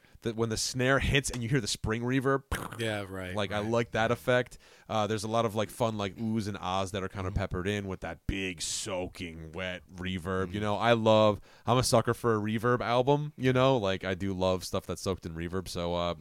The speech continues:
Speaker 1: yeah, I found it to be, uh, pretty enjoyable, man. It was, it was definitely, we're gonna talk about The Comet Is Coming, but it was definitely a good, I listened to them in that order,
Speaker 2: Mm-hmm.
Speaker 1: and this was definitely a great record to listen to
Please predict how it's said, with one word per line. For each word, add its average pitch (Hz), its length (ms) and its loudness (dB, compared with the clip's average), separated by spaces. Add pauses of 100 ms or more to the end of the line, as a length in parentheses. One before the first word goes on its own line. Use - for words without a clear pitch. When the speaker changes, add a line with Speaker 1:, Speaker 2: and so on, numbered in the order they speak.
Speaker 1:
yeah, 151 220 2
I 123 80 4
found 160 240 -2
it 147 100 -8
to 151 80 -6
be, 151 240 2
uh, 147 120 4
pretty 180 260 -6
enjoyable, 147 460 2
man. 92 200 -2
It 104 60 -4
was, 110 160 -6 (420)
it 123 60 6
was 135 160 4
definitely, 147 800 2 (380)
we're 123 180 -2
gonna 131 100 4
talk 135 140 4
about 123 140 6
The 113 80 0
Comet 113 280 -2
Is 101 100 -2
Coming, 104 300 -2
but 120 140 4
it 127 40 6
was 120 140 2
definitely 127 420 4
a 107 80 4
good, 113 340 6
I 104 160 0
listened 107 360 -2
to 110 100 0
them 98 200 0
in 90 120 -6 (160)
that 95 200 2
order, 110 440 4
Speaker 2:
Mm-hmm. 98 100 -8
Speaker 1:
and 87 180 -6
this 95 180 -6
was 85 160 -6
definitely 95 640 0
a 87 60 -2
great 85 440 -2
record 87 260 -4
to 85 60 -8
listen 87 300 -6
to 92 160 -6